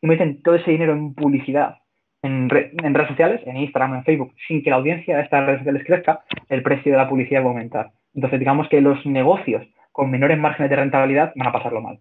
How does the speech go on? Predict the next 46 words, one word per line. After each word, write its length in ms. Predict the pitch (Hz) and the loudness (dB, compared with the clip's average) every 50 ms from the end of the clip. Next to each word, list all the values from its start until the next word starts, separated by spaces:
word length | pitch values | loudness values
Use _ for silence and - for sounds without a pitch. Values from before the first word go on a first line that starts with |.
| _ _ | _ _
Por 120 | 127 127 | -4 -2
ejemplo, 300 | 117 151 143 127 104 - - _ _ _ _ _ _ _ _ - - | 0 0 0 0 -2 -8 -12 _ _ _ _ _ _ _ _ 0 2
Hawkers, 300 | - - - 185 214 - - _ _ _ _ _ _ | 2 4 4 2 0 -2 -6 _ _ _ _ _ _
hace 560 | 143 139 - 151 139 139 139 139 139 135 131 135 | -16 -8 -4 -2 0 0 0 0 0 -2 -2 -2
cosa 240 | 143 139 147 139 | -2 0 0 0
de 140 | 131 131 131 | 0 2 0
un, 280 | 131 131 123 - 143 - _ _ _ | 0 -2 -4 -6 -10 -12 _ _ _
un 140 | - 143 | -8 -4
par 120 | 135 135 123 | -2 0 2
de 60 | 131 | 2
años, 320 | 156 190 208 180 170 156 - | 4 2 2 2 0 -2 -2
un 60 | 151 | -4
año 100 | 143 143 | -4 -2
y 40 | 143 | 0
medio, 200 | 156 208 220 269 - _ _ _ _ _ _ | 0 0 -2 -4 -6 _ _ _ _ _ _
empezó 240 | 160 147 135 139 | -4 -2 0 2
a 40 | 160 | 2
tener 200 | 165 170 170 160 | 4 4 2 2
problemas 380 | 170 160 165 185 185 196 285 - _ _ _ | 2 4 6 6 4 2 -2 -8 _ _ _
porque 480 | - - 127 131 120 123 123 123 123 - - - | -6 -4 -4 -4 -6 -4 -6 -6 -8 -12 -10 -6
su 140 | 147 139 | -6 -4
publicidad 460 | 135 147 143 143 143 131 139 160 156 170 | 0 2 4 4 4 4 4 4 4 4
digital, 520 | 180 170 170 175 165 185 180 180 196 - _ _ _ _ _ _ | 4 2 2 2 2 2 2 2 0 -4 _ _ _ _ _ _
digamos, 260 | 151 147 156 165 165 160 - _ | -4 -4 -2 -2 -4 -6 -8 _
el 100 | 143 135 | -8 -4
margen 280 | 131 147 151 - 185 175 | -4 -4 -4 -4 -4 -2
que 80 | 185 | -2
sacaban 280 | - 165 156 151 151 147 | 0 0 2 0 0 0
por 140 | - 139 131 | 0 0 0
gafa 300 | 165 208 - 175 - - _ _ _ _ _ _ | 0 0 0 -2 -4 -4 _ _ _ _ _ _
no 160 | - 147 156 | -8 -6 -4
justificaba 760 | 156 - 160 - 165 160 - 143 151 151 156 160 165 160 147 | -4 -6 -8 -8 -8 -8 -2 0 2 4 6 6 6 6 4
la 80 | 139 135 | 2 2
inversión 280 | 135 135 123 - 147 143 | -2 -4 -6 -4 -6 -6
en 60 | 135 | -4
publicidad, 500 | - 135 127 120 - 123 127 117 - - _ _ _ _ _ - | -4 -4 -4 -4 -2 -2 -2 -2 -4 -8 _ _ _ _ _ 0
porque 220 | - 143 139 143 | 0 2 2 2
los 80 | 139 135 | 2 0
anuncios 240 | 147 147 139 160 156 | 0 0 0 2 2
de 120 | 160 - | 2 2
Facebook 340 | - 175 180 208 254 285 - | 4 4 4 4 2 0 -2
cada 100 | - 120 | -4 -4
vez 100 | 117 - | -4 -4
eran 120 | 123 123 | -6 -6
más 120 | 120 113 - | -8 -6 -4
caros. 220 | 120 113 - - | -4 -4 -4 -6